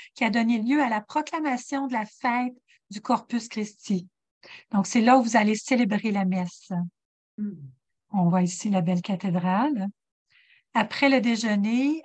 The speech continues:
Speaker 1: euh, retour à Assise. Dans la vallée d'Assise, euh, vous allez visiter la basilique Sainte-Marie des Anges.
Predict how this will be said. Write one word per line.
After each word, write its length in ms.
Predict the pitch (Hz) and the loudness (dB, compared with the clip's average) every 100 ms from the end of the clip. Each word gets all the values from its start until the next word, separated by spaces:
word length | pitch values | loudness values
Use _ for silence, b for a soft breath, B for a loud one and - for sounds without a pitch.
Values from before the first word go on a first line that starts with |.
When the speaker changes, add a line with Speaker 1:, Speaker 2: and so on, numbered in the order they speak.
| - | -8
Speaker 1:
euh, 220 | 208 208 | -4 -4
retour 400 | 202 208 - 233 | -4 -6 -6 -6
à 120 | 196 | -4
Assise. 580 | 180 175 - 269 302 320 | -4 -6 -2 2 2 2
Dans 140 | 247 208 | 0 0
la 120 | 202 | 0
vallée 300 | 208 220 240 | 0 0 0
d'Assise, 760 | 220 208 - 247 254 269 247 _ _ b b - | -4 -6 -4 0 0 0 -4 _ _ b b -6
euh, 160 | 208 196 | -2 0
vous 220 | 202 214 | 0 0
allez 160 | 202 | 2
visiter 360 | 202 185 - 247 | 0 -2 -4 0
la 140 | 233 | 2
basilique 540 | 190 208 202 208 233 - | 2 0 -2 -4 -4 -6
Sainte-Marie 840 | - 233 226 226 226 208 190 214 | -4 -2 -2 -2 -2 0 0 -2
des 320 | 208 196 175 | -2 -4 -2
Anges. 460 | 202 269 381 370 | -2 -2 -4 -10